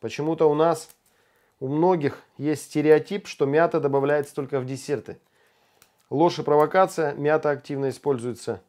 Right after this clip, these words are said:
в арабских кухнях, на Ближнем Востоке, в марокканской, в алжирской.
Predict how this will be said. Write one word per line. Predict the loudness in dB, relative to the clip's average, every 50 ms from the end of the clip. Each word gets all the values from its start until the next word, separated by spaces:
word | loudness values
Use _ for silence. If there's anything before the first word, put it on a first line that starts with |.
| _ _ _ _ _ _ -20 _ _ _ _ _ _ _ _ -12
в | -2 2
арабских | 4 6 6 4 4 2 -6 -16 -16 -16
кухнях, | _ -8 -8 -8 -6 -8 -12 -12 -12 -14 -20 -20 _ _ _ _ _ _ _ _ _ _ _ _ _ _ _ _ _
на | -12 -8 -4 -2 0
Ближнем | 0 2 0 0 0 -2 -2 0
Востоке, | 0 -2 -2 -2 _ 0 0 0 0 -4 -8 -8 -8 _ _ _ _ _ _ _ _ _ _ _ _ _ _ _ _
в | -12 -4
марокканской, | -2 0 0 0 0 2 4 4 4 4 0 -4 -2 -2 -2 -2 -4 _ _ _ _ _ _ _ _ _ _ _ -18 -18 -18 -18 _ _
в | -2 0
алжирской. | 2 2 2 2 2 2 2 2 0 -4 -2 -2 -2 0